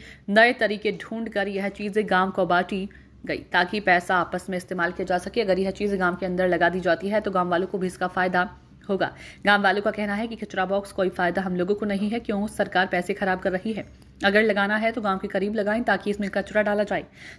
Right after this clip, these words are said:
समाजवादी पार्टी के प्रदेश अध्यक्ष का कहना है कि सरकार पैसे का बंदरबाट कर रही है। अगर सही तरीके से कचरा बॉक्स गांव के करीब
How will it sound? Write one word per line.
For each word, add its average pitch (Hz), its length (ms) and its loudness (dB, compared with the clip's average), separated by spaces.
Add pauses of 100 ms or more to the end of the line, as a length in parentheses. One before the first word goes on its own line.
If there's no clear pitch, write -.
समाजवादी 226 380 6
पार्टी 226 280 0
के 254 60 -4
प्रदेश 233 360 -2
अध्यक्ष 220 320 -4
का 226 120 0
कहना 208 240 -2
है 214 120 0
कि 233 120 -6
सरकार 196 300 0
पैसे 190 260 -2
का 208 120 2
बंदरबाट 185 440 2
कर 214 120 0
रही 208 240 2
है। 196 120 2 (380)
अगर 202 180 4
सही 214 260 2
तरीके 214 280 2
से 214 100 -6
कचरा 190 320 0
बॉक्स 196 320 0
गांव 185 200 2
के 196 120 -6
करीब 175 320 -2